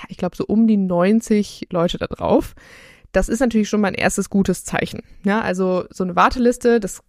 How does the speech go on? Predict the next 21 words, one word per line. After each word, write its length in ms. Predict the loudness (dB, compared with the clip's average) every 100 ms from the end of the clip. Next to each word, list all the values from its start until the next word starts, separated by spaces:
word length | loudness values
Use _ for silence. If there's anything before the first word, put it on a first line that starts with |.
| _
kann 200 | -4 -2
ich 120 | -2
generell 320 | -2 0 0 0
als 300 | -2 -6 -12 -20 _ -6
Tipp 220 | -2 0 2
immer 140 | 2
mitgeben, 460 | 0 0 0 0 0
wenn 80 |
du 60 | -2
eine 120 | -4
Idee 340 | -6 -2 0 2
hast 260 | 0 -2
für 120 | -4
ein 60 | -2
neues 460 | 0 -2 -2 -8 -18 -8 -2
Angebot, 580 | 0 2 2 0 -2 -4
dann 280 | -2 -2 -4
mach 160 | -6 -6
erstmal 220 | -8 -8
eine 80 | -6
Warteliste. 460 | -8 -8 -12 -16